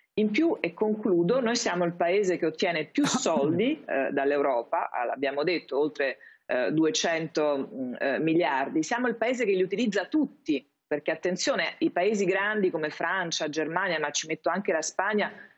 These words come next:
per esempio, usano solo la parte dei sussidi, non usano la parte dei prestiti perché non vogliono aumentare, in particolare la Spagna,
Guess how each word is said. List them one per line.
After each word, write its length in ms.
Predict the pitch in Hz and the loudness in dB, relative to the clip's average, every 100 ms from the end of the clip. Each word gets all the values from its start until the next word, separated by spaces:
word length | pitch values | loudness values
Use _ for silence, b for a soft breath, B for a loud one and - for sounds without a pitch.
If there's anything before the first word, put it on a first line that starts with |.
| _ 208 | _ 0
per 80 | |
esempio, 420 | 190 208 277 240 208 | 2 2 2 2 2
usano 320 | 220 208 185 | 2 2 0
solo 360 | 180 240 240 | 0 2 2
la 120 | 226 180 | 2 2
parte 320 | 196 208 202 | -2 0 0
dei 120 | 170 | 0
sussidi, 580 | - 170 - 302 190 156 | -2 -6 -2 0 2 2
non 160 | 165 | 2
usano 540 | 214 269 185 156 143 127 | 2 2 2 0 -2 -2
la 140 | 151 | -4
parte 360 | 147 160 160 156 | 0 -2 0 0
dei 140 | 151 | 0
prestiti 480 | 156 233 180 - 151 | 0 -2 -2 -6 -6
perché 300 | 139 135 151 | -4 -4 -4
non 160 | 143 147 | -6 -2
vogliono 460 | 170 190 170 151 - - | 0 2 0 -2 -6 -6
aumentare, 800 | - 160 160 165 208 196 151 135 - | -2 0 0 -2 -2 0 0 -2 -6
in 100 | 135 | -10
particolare 500 | 131 - 147 170 143 | -10 -8 -4 -2 -2
la 100 | 170 | -4
Spagna, 560 | - 160 147 165 185 | -6 -6 -4 -4 -6